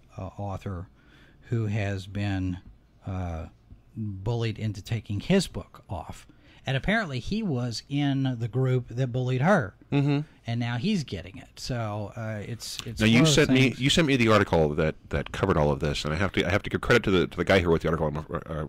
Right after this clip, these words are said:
Speaker 2: I, I believe it was a guy. I can't remember the name off the top of my head.
Speaker 1: Well, there's a cou-, we got a couple of, uh, we got a couple of articles here, but this is, um, uh, the publisher was Sourcebooks Fire. The author Kosoko,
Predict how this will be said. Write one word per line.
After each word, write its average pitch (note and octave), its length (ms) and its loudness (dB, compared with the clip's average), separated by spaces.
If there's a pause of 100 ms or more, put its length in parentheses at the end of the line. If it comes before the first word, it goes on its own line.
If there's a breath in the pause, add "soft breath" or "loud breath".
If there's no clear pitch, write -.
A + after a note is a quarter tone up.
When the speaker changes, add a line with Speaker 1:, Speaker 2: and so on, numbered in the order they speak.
(120)
Speaker 2:
I, D2+ 100 -8 (180)
I - 60 -10
believe G2+ 240 2
it F#2+ 60 -2
was E2 160 -2
a - 20 -8
guy. C#2+ 220 -6
I E2 40 -6
can't - 220 -4
remember F2 220 0
the F3 80 -2
name B1+ 340 -6
off - 100 -12
the - 60 -20
top - 160 -8
of C#3+ 80 -8
my C3+ 80 -8
head. A#2+ 220 -12 (260 loud breath)
Speaker 1:
Well, C#3+ 260 4
there's C3 220 -2
a B2+ 60 -6
cou-, - 200 -4
we C3+ 140 -4
got E3+ 140 0
a C#3+ 60 0
couple - 420 -2
of, A2 280 -4
uh, A#2+ 220 -2
we B2+ 140 -4
got C#3 100 -4
a C3 60 -6
couple E3 280 -4
of A2 140 -4
articles A2+ 440 -6
here, A2 180 -6
but A2 180 -12
this D3+ 220 -4
is, B2+ 240 -4
um, A2 440 -4 (760 soft breath)
uh, A2 360 0
the G#2+ 140 -8
publisher F3 420 0
was A2 140 -4
Sourcebooks - 560 -6
Fire. F#2 540 -6 (100)
The G#2 280 -6 (140)
author A#2 520 -4
Kosoko, C3 920 -2